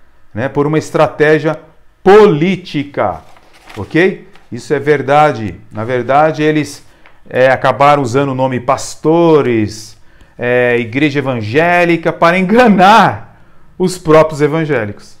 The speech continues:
tá bom? Então, é, eu vou mostrar nessa série pra vocês a teologia. Eu quero ver a Universal do Reino de, de Deus tirar do ar.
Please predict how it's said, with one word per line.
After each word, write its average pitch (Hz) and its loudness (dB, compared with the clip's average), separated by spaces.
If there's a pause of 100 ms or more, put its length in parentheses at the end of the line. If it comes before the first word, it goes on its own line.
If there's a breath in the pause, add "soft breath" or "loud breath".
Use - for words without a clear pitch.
(460)
tá - -16
bom? 147 -4 (540 soft breath)
Então, 240 0 (840)
é, 123 4
eu 139 0
vou 180 2
mostrar 170 2
nessa 170 -2
série 156 0
pra 156 -4
vocês 151 -2
a 151 0
teologia. 190 2
Eu 139 -2
quero 214 -2
ver 196 2
a 185 2
Universal 175 0
do 160 2
Reino 170 0
de, - -12
de 131 -12
Deus 165 -4
tirar 185 2
do 240 0
ar. 202 2